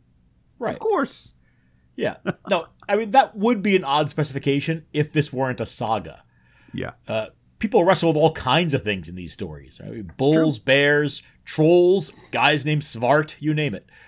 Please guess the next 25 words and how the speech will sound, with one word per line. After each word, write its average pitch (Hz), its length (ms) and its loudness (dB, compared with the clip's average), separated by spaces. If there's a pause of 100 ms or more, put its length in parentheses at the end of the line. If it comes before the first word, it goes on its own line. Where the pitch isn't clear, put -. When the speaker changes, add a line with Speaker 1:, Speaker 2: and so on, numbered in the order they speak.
(380)
Speaker 1:
And 151 120 -4
obviously, 175 680 0
this 131 340 2
is 156 120 0
being 139 260 0
set 131 200 2
up 117 120 -2
for 117 60 -10
something 113 480 -6
weird 123 500 -2
to 113 80 -8
walk 113 280 -4
into 110 160 -8
the 104 80 -8
match 101 280 -8
against 90 320 -10
Gunnar. 104 360 -8 (260)
Speaker 2:
Definitely. 87 420 -4
I 170 140 2
think 208 220 -2
this 170 160 0
is 139 120 -2
actually 127 320 4
decent 107 400 2
writing 92 460 -2